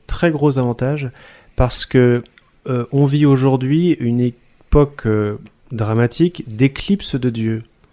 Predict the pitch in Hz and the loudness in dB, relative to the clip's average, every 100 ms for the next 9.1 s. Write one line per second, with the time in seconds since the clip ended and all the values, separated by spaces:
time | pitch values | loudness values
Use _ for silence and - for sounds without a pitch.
0 | _ _ - _ - 107 107 104 107 117 | _ _ -20 _ -8 -4 -2 0 0 0
1 | 135 131 104 104 113 113 - 110 135 139 | 0 2 2 -2 -6 -10 -8 -8 -6 -6
2 | 113 110 110 - 120 110 104 _ _ - | -4 -2 -2 -2 -4 -6 -12 _ _ -20
3 | - - _ _ - 113 104 104 107 - | -20 -20 _ _ -14 -8 -6 -6 -8 -2
4 | 127 127 175 185 127 117 113 110 110 117 | -2 2 2 4 4 6 6 4 0 -6
5 | - 135 131 147 143 175 156 151 160 135 | -12 -4 0 0 2 2 4 4 4 4
6 | 123 120 110 107 110 113 120 - - - | 2 2 0 -2 -6 -10 -12 -14 -16 -18
7 | - 127 123 151 170 160 160 160 160 - | -18 -12 4 6 6 4 4 2 2 -10
8 | - - _ - 120 117 113 107 123 180 | -20 -20 _ -2 2 2 2 -2 -4 -4